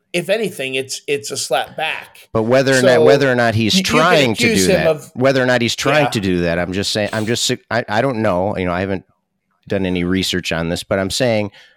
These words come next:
Speaker 2: that might be encouraging the use of that word. If, you know, we talk, we, you mentioned earlier, uh,
Speaker 1: Right.
Speaker 2: you know, you quoted Richard Dawkins and Christopher Hitchens and Carl Sagan. Um, you know, th-, their use of the word, you,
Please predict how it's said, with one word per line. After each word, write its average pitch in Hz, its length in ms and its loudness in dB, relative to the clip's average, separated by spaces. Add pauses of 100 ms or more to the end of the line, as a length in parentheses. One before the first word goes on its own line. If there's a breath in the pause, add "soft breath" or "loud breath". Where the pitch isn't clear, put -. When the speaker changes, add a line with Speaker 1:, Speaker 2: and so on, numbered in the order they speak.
(520 soft breath)
Speaker 2:
that 123 140 0
might 113 300 0
be 110 120 0
encouraging 95 680 -2
the 90 100 -2
use 92 240 0
of 87 120 -4
that 87 180 -2
word. 98 460 -2
If, 87 240 -4
you 95 180 -4
know, 90 200 -4
we 104 140 -4
talk, 113 240 -2 (340)
we, 104 120 -2 (140)
you 101 160 -2
mentioned 104 380 -2
earlier, 95 580 0 (440 loud breath)
uh, 143 60 -2
Speaker 1:
Right. 120 100 0
Speaker 2:
you 110 60 0
know, 90 60 0
you 90 180 -2
quoted 98 400 0
Richard 92 260 -4
Dawkins 87 500 -2
and 87 80 -6
Christopher 87 400 -6
Hitchens 87 500 -4
and 82 120 -8
Carl 85 260 -4
Sagan. 90 540 -6 (460 loud breath)
Um, 87 480 -2 (400)
you 101 80 -4
know, 92 120 -2
th-, 92 280 -4
their 101 240 -2
use 95 260 -2
of 92 80 -4
the 92 100 -2
word, 92 380 -2
you, 90 160 -2